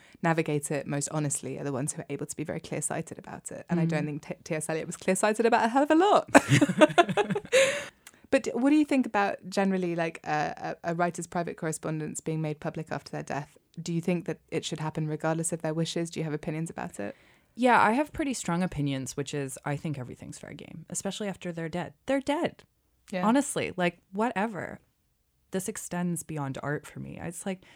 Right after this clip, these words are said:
Speaker 2: when somebody is dead, why should we listen to what they wanted?
Speaker 1: <laughs> I love
Speaker 2: So,
Speaker 1: that.
Speaker 2: no, but I really
Speaker 1: No,
Speaker 2: feel
Speaker 1: no.
Speaker 2: that way.
Speaker 1: Yeah, yeah,
Speaker 2: Like,
Speaker 1: yeah.
Speaker 2: why, I mean, obviously we should do the right thing, but somebody who's about to die is not necessarily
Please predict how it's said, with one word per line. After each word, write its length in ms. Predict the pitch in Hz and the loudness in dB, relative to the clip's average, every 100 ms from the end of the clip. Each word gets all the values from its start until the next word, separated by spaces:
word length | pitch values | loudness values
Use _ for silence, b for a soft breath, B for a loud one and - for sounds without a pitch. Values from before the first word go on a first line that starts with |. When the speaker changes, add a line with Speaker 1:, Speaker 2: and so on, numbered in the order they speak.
| b | b
Speaker 2:
when 200 | 202 220 | -2 -2
somebody 340 | 247 277 302 285 | 0 -2 -2 -4
is 120 | 233 | -6
dead, 260 | - 196 170 | -6 -6 -4
why 240 | 160 170 | -6 -4
should 240 | 180 - 170 | -4 -6 -6
we 140 | 170 | -6
listen 280 | 156 - 160 | -6 -8 -10
to 100 | - | -8
what 180 | 147 147 | -10 -8
they 140 | 147 | -8
wanted? 480 | 143 147 160 - - _ _ | -6 -6 -8 -10 -16 _ _
Speaker 1:
<laughs> 220 | _ _ | _ _
I 840 | 226 - - - - - 214 165 - | 8 8 4 -8 -14 0 2 2 -2
love 140 | 180 | 4
Speaker 2:
So, 100 | 269 - | 6 6
Speaker 1:
that. 100 | 269 | 8
Speaker 2:
no, 160 | 392 | 8
but 140 | 370 320 | 8 6
I 180 | 269 254 - | 4 2 4
really 140 | 214 | 10
Speaker 1:
No, 100 | 247 | 10
Speaker 2:
feel 200 | 311 294 | 12 10
Speaker 1:
no. 40 | |
Speaker 2:
that 180 | 226 165 | 8 4
way. 140 | - 202 | 4 8
Speaker 1:
Yeah, 100 | 214 | 8
yeah, 60 | |
Speaker 2:
Like, 140 | 202 196 | 8 6
Speaker 1:
yeah. 100 | 185 | 6
Speaker 2:
why, 160 | 214 190 190 180 | 4 4 -2 2
I 40 | |
mean, 120 | 190 | 4
obviously 400 | 185 196 202 196 | 6 4 -2 -4
we 100 | 170 | -4
should 220 | 165 156 147 _ | -6 -8 -14 _
do 160 | - 175 | -6 -4
the 80 | 156 | -2
right 240 | 143 - - | -6 -10 -10
thing, 540 | - 208 - 175 202 - - | -4 -4 -2 -4 -4 -6 -4
but 240 | 156 - | -4 -4
somebody 320 | - 185 185 | -2 0 0
who's 180 | 175 160 | -2 -4
about 180 | 147 139 | -6 -8
to 100 | - | -8
die 240 | - 156 143 | -6 -4 -2
is 200 | 139 - | -4 -4
not 260 | 147 139 | -4 -4
necessarily 680 | 147 - - 147 135 135 135 | -8 -10 -10 -8 -6 -6 -8